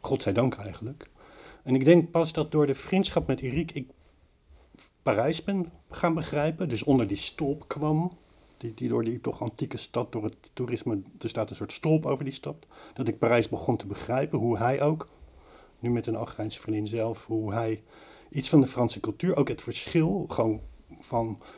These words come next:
vriend tot vriend heel goed kon doorpraten zonder enige gêne. En, eh,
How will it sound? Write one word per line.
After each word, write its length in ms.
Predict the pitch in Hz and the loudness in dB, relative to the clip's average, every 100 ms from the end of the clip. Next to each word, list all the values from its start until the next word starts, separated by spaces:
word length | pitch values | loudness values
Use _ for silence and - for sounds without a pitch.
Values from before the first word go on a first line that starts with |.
| - | -18
vriend 280 | - 151 135 | 0 2 2
tot 160 | 110 | -2
vriend 200 | - 120 | -2 0
heel 160 | - 131 | 0 0
goed 240 | - - | -2 -6
kon 200 | - 107 | -2 -2
doorpraten 520 | 98 113 - 139 139 | -2 -6 -4 -4 -2
zonder 240 | 107 120 101 | -4 -2 -4
enige 400 | 101 - 98 - | -4 -6 -8 -6
gêne. 220 | 104 131 160 - - - - - - _ - | -6 -6 -10 -16 -20 -20 -20 -20 -20 _ 0
En, 540 | 139 156 170 175 - _ _ _ _ _ _ _ _ _ | 8 10 10 6 0 _ _ _ _ _ _ _ _ _
eh, 220 | - 147 | -4 -2